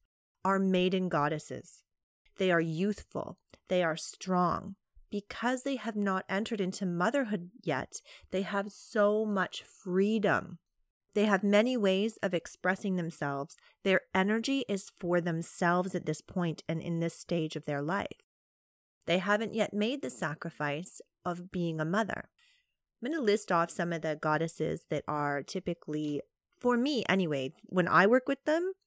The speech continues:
I put them in the maiden aspect of my altar.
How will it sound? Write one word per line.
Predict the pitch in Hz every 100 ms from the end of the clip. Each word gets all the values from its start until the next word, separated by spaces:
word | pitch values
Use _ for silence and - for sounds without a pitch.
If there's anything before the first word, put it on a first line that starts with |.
| _ _
I | - 190
put | - 214
them | 190 180
in | 170
the |
maiden | 165 156 151 151 156
aspect | - 139 139 - 143 139 - - _ _ -
of | 156 151 160
my | 156 143 135 -
altar. | - - - -